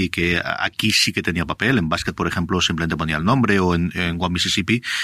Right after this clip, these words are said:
pero aquí sí que, bueno, de hecho es el, el co-, mm, escritor de muchos de los episodios,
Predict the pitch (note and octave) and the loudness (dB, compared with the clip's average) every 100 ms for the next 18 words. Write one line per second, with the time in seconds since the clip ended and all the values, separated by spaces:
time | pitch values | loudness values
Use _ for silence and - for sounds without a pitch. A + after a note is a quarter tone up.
0 | - - A2 F#2+ G2 F#2+ - - G#2+ G2+ | -6 0 0 2 2 2 2 2 0 2
1 | G2+ A2 F2 - E2+ F2 E2+ F#2 F#2 F2 | 2 0 -2 -2 0 0 2 0 2 2
2 | F2 - - G2 F2+ F2+ - G2 F2+ G#2 | 0 -4 -4 0 2 2 0 -2 0 0
3 | - G2 F2+ F2+ E2+ F2 E2 F#2 E2+ D#2+ | 0 -2 0 2 2 2 2 0 0 0
4 | F2 F#2 G2+ A#2+ | 0 2 2 0